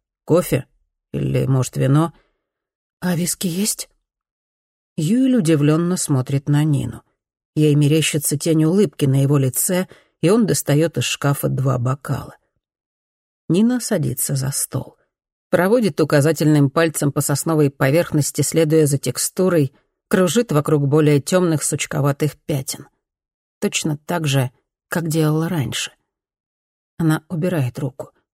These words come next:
Юэль садится напротив и придвигает к ней один бокал. Нина смотрит на жидкость цвета янтаря. Она никогда много не пила. Несколько лет вообще почти не притрагивалась к алкоголю.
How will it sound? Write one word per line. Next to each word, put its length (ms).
Юэль 340
садится 500
напротив 640
и 120
придвигает 720
к 80
ней 320
один 400
бокал. 480
Нина 240
смотрит 540
на 120
жидкость 540
цвета 380
янтаря. 600
Она 240
никогда 540
много 340
не 140
пила. 400
Несколько 480
лет 220
вообще 380
почти 340
не 100
притрагивалась 720
к 80
алкоголю. 640